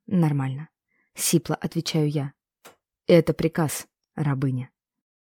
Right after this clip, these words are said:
Удивительно, но его слова даже не вызывают во мне протеста или гнева.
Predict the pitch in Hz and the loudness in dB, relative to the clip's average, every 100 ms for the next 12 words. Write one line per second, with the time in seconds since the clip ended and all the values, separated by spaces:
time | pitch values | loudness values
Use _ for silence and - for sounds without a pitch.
0 | _ _ - 214 202 226 233 226 208 202 | _ _ -2 0 0 -2 0 2 4 4
1 | 202 185 190 - 185 208 190 180 190 185 | 4 2 0 2 2 2 2 2 4 4
2 | 180 175 185 185 190 180 175 180 - 156 | 2 2 2 2 2 2 2 -2 -2 -4
3 | - 156 _ _ _ 208 185 160 151 143 | -4 -10 _ _ _ 2 4 4 0 0
4 | 143 | -6